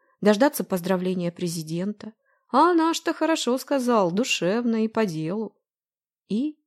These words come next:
загадав желание под бой курантов в далекой Москве, встретить Новый год. А потом хочешь, смотри до утра концерт по телевизору. Хочешь, отправляйся в гости к соседям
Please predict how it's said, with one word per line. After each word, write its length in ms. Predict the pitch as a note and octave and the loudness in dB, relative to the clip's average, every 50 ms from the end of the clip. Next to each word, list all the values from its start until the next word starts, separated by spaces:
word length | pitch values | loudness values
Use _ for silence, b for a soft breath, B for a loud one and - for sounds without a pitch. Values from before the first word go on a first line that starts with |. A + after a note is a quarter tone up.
| _ _ - | _ _ -8
загадав 400 | F#3 F#3+ F#3 G#3+ G3+ F#3 G3 F#3+ | -4 -4 0 0 0 0 0 -2
желание 500 | F#3 F#3+ G3 F#3+ G3 G3 F#3+ F#3 F#3 F#3 | -2 -4 -2 -2 -2 -2 -2 -2 -2 -4
под 220 | F3+ - F3 F3 | -4 -6 -8 -6
бой 160 | E3 F3+ F3+ F3 | -4 -6 -6 -6
курантов 500 | - F#3 F#3 F#3+ F#3+ F#3 F3+ - E3+ F3 | -4 -6 -4 -2 -2 -2 -4 -6 -8 -8
в 40 | |
далекой 420 | E3 F#3 F3+ F3+ F3+ F3 - - E3+ | -6 -6 -4 -4 -6 -8 -8 -8 -8
Москве, 580 | E3+ E3+ E3+ - - - - F3 F#3+ A#3 C4+ _ _ _ _ _ _ _ _ _ _ _ _ _ _ | -8 -8 -10 -14 -16 -12 -10 -8 -8 -8 -10 _ _ _ _ _ _ _ _ _ _ _ _ _ _
встретить 680 | - - - - E3+ G3 A#3 A#3+ - C4 A#3+ - - | -18 -16 -10 -4 -2 -2 -2 -2 -4 -8 -12 -10 -8
Новый 320 | G3 F3+ F3 F3 F#3 F3+ F3+ | -8 -6 -6 -6 -8 -8 -10
год. 320 | - D#3+ D3+ - - _ _ _ _ _ _ _ _ _ _ _ _ _ _ _ _ _ _ - | -10 -12 -14 -14 -16 _ _ _ _ _ _ _ _ _ _ _ _ _ _ _ _ _ _ -4
А 80 | F#3+ | 0
потом 280 | - C4 - F4+ F4+ E4+ | 0 0 0 2 0 0
хочешь, 380 | - - F#4 F4+ - C#4+ - | 0 -2 -2 -2 0 -2 -2
смотри 380 | - - B3+ B3+ B3+ - E4 D#4 | -2 0 -2 -2 -2 -2 -2 0
до 120 | A3+ A#3+ | 2 2
утра 280 | A#3 A3+ A3+ - B3+ B3+ | 2 0 0 -2 -2 -2
концерт 440 | - F#3 F#3 - - G#3+ - - - | 0 -2 -4 -2 -4 -8 -8 -8 -8
по 80 | - | -10
телевизору. 720 | G3+ - - G3+ G3 G3+ G3 G3 G3 F#3 F#3 F#3 F#3 - _ _ _ _ _ _ _ _ _ _ _ _ | -10 -10 -8 -6 -6 -4 -4 -4 -6 -6 -8 -10 -10 -14 _ _ _ _ _ _ _ _ _ _ _ _
Хочешь, 440 | _ - - D#4+ F4 - D4+ C4 - | _ -2 4 4 4 6 4 2 2
отправляйся 580 | B3+ A#3+ - B3 A#3+ A#3 B3+ B3+ B3 - - A#3 | 0 0 0 0 2 4 4 2 2 0 -4 -4
в 40 | G#3 | 0
гости 280 | G#3 B3+ B3+ - A#3 | 0 0 0 0 -6
к 60 | A3 | -8
соседям 640 | - - F#3+ G3 - - - F#3+ G#3 G3+ G#3 G3 G#3 | -4 -4 -4 -4 -4 -4 -6 -6 -4 -4 -4 -6 -8